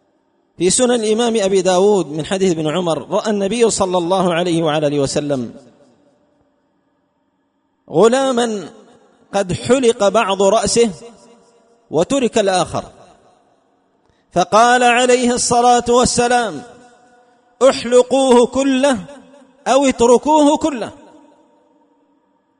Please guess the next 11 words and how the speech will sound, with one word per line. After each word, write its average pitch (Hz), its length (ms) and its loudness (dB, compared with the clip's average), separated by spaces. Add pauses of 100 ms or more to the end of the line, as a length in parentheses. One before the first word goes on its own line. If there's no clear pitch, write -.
(280)
احلقوه 240 540 4
كله، 254 500 -4 (220)
كل 302 260 0
الشعر، 233 400 -4 (960)
اجعله 269 420 0
بميزان 254 640 -2
واحد، 214 360 -2 (600)
إما 240 560 -2 (220)
أن 240 120 -2
يكون 262 360 0
قصيراً 277 720 0